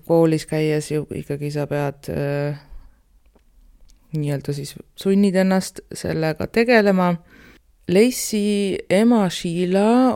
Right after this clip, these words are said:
oli politseiametnik ühes läge-, lähedal asuvas linnas. Hiljem oli ta isegi ka prokuröri assistent ja tegi ka kohalikus elus kaasa,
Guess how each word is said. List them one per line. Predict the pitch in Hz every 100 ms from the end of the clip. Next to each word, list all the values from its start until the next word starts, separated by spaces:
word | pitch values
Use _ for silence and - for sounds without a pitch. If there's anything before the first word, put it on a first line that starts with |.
| -
oli | 180 175 170
politseiametnik | 185 190 - 160 160 175 180 - - 214 214 208
ühes | 202 196
läge-, | 202 202 208
lähedal | 208 208 190 196
asuvas | 196 180 -
linnas. | 202 202 196 190 196 - - - - -
Hiljem | 196 190 180 170
oli | 170
ta | 165 165
isegi | 165 170 156
ka | 156 156
prokuröri | - 165 165 160 151 151 156
assistent | 180 220 208 - 208 214
ja | 165
tegi | 165 170
ka | 160 170
kohalikus | 175 156 156 151
elus | 170 180 202
kaasa, | - 208 214 226 - 233 240